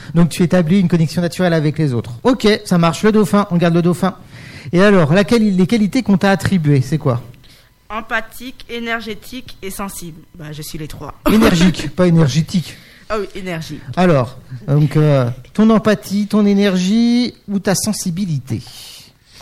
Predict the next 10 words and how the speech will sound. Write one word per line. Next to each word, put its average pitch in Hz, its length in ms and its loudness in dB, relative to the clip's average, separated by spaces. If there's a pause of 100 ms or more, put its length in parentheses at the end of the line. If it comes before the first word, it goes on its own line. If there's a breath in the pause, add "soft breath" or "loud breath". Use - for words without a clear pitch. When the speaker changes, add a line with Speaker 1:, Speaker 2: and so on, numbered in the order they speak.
(260 loud breath)
Speaker 1:
laquelle 175 360 0
te - 80 0
correspond 165 500 -2
le 156 100 4
plus ? - 500 -8 (4000 soft breath)
Speaker 2:
Mon 233 120 2
Speaker 1:
Ton 247 40 0
Speaker 2:
empathie. 285 800 0
Speaker 1:
Ton 139 160 4
empathie. 175 680 -4